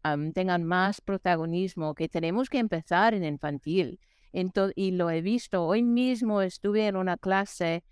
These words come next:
em, de, de los niños de tres años y la profesora ha cambiado muchísimo, muchísimo. La última vez,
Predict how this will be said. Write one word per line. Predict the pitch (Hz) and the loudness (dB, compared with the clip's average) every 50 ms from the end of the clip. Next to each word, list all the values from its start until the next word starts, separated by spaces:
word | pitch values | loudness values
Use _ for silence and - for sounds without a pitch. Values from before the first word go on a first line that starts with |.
| _ _ _ _ _ - - | _ _ _ _ _ -4 -2
em, | 185 175 170 170 170 170 | 0 0 0 0 -2 -2
de, | 165 180 175 175 170 170 170 165 165 160 156 147 139 - _ | -2 0 0 2 2 0 0 0 0 0 -2 -4 -6 -8 _
de | 175 - 175 170 170 165 165 160 160 - - _ _ _ - | -6 -4 -2 -2 0 0 -2 -4 -6 -10 -18 _ _ _ -6
los | 180 185 185 180 | -2 -2 -2 0
niños | 202 196 208 240 254 240 | 0 2 2 2 2 2
de | 233 208 | 0 -2
tres | - - 180 180 175 - - | -2 0 -2 -2 -2 0 0
años | 175 170 170 170 165 147 - - - - - | 0 0 0 0 -2 -2 -4 -6 -10 -12 -4
y | - 185 175 | -2 0 2
la | 175 170 - | 2 2 0
profesora | - - 226 226 - 254 254 - - 254 254 240 214 190 | 0 -2 -2 0 0 -2 -2 0 2 2 4 4 4 2
ha | 180 | 2
cambiado | - - 180 180 180 190 202 214 220 220 214 | 0 -2 -2 -2 0 0 2 2 2 2 0
muchísimo, | 202 190 190 - - - - 190 202 220 202 - - - 185 170 156 151 147 | 0 -2 -4 -6 -12 -14 -6 -4 -2 -2 -4 -4 -4 -4 -2 -2 -2 -4 -4
muchísimo. | 151 156 160 _ - - 240 240 - - - 180 165 156 147 - - _ _ - - - | -6 -8 -8 _ -8 -4 -2 -2 -2 -4 -6 -6 -4 -4 -4 -6 -10 _ _ -14 -4 0
La | 185 190 202 | 2 4 4
última | 233 240 226 254 240 240 240 | 4 2 2 2 2 2 2
vez, | 226 240 240 240 247 262 | 2 2 2 2 2 0